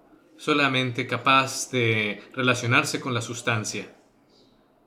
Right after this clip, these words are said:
Sí, más alto que los animales, pero le hace falta estas cosas vitales, maravillosas.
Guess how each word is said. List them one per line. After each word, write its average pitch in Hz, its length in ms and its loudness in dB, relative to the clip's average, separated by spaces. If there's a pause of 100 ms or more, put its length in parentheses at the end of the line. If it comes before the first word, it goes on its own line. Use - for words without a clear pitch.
(680)
Sí, 202 440 0
más 135 240 0
alto 135 240 4
que 143 100 0
los 131 160 -4
animales, 135 760 -2 (1400)
pero 131 220 0
le 117 100 0
hace 160 260 -2
falta 131 880 0 (240)
estas 143 380 -2
cosas 156 480 0
vitales, 131 480 0
maravillosas. 113 680 -2